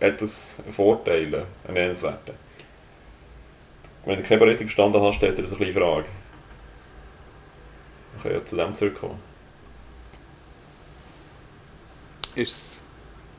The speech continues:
Speaker 2: ist es besser oder schlechter, äh, zu, wenn du ein Gedicht schreiben willst, dann ist es sicher besser, wenn du mehrere Wege hast, etwas zu beschreiben. Aber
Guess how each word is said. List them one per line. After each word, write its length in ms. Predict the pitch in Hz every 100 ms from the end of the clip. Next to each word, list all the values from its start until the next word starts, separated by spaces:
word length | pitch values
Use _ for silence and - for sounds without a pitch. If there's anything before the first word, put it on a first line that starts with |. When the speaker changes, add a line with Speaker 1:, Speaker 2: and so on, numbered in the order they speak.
| - - - -
Speaker 2:
ist 120 | 127
es 60 | -
besser 360 | 117 117 -
oder 180 | 113 104
schlechter, 500 | 110 107 110 - 117
äh, 340 | 104 - 113 101
zu, 180 | 113 107
wenn 120 | 104 -
du 60 |
ein 160 | 107 110 -
Gedicht 360 | 98 113 -
schreiben 200 | - 120
willst, 120 | 110
dann 100 | 113
ist 120 | 104 104
es 140 | -
sicher 240 | 113 113
besser, 400 | 120 110 110 - 110
wenn 120 | 104
du 300 | - - 117
mehrere 640 | 110 110 104 107 113 110
Wege 420 | 107 104 98 - - - -
hast, 300 | 110 107 101
etwas 340 | 107 - 107 -
zu 80 |
beschreiben. 440 | - 113 - 110 - - - - - - - - - - - - -
Aber 580 | 98 - 98 95 95